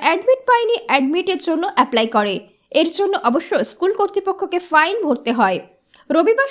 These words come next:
সকালে দার্জিলিং মেলে করে অ্যাডমিট এসে পৌঁছয় হলদিবাড়ি হাই স্কুলে। তারপর সকাল এগারোটা তিরিশ নাগাদ ওই ছাত্রের হাতে অ্যাডমিট কার্ড তুলে দেয় স্কুল কর্তৃপক্ষ। অ্যাডমিট পাওয়ার পর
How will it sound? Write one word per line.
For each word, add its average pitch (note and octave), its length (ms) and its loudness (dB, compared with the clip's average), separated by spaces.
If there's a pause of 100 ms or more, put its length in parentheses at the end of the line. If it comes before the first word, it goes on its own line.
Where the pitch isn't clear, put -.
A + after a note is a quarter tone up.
সকালে A#4+ 300 0
দার্জিলিং E4+ 500 0
মেলে D4+ 220 0
করে F#4 220 0 (120)
অ্যাডমিট C#4 420 0 (100)
এসে E4 300 0 (380)
পৌঁছয় D#4 420 2
হলদিবাড়ি F#4 460 0
হাই A#3 180 0
স্কুলে। G#3+ 320 -2 (440)
তারপর C#4+ 340 4
সকাল D4 460 0
এগারোটা G4+ 480 0
তিরিশ F#4 360 0
নাগাদ F#4+ 320 0
ওই B3+ 160 2
ছাত্রের D4 460 -4
হাতে F4 220 0 (300)
অ্যাডমিট F4 420 2
কার্ড F#4+ 200 0
তুলে C4 200 2
দেয় C4+ 200 2
স্কুল F4+ 260 -4
কর্তৃপক্ষ। C4+ 500 -4 (500)
অ্যাডমিট A#4 440 2
পাওয়ার C4+ 260 2
পর D#4 260 2